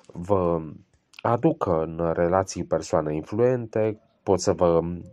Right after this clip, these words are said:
influențeze și sentimentele, în sensul de a fi sentimente stabile, creative,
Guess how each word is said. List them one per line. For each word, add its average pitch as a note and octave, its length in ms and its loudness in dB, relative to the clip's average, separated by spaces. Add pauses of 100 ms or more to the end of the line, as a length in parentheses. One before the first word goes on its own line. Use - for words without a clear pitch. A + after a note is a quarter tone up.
(160)
influențeze F2+ 760 -2
și - 180 -8
sentimentele, G2 800 0
în D#2+ 60 0
sensul D#2+ 360 -6
de D#2+ 80 -2
a D#2 40 2
fi D#2+ 120 -14
sentimente D#2+ 640 -4
stabile, G2 640 0
creative, G#2 840 0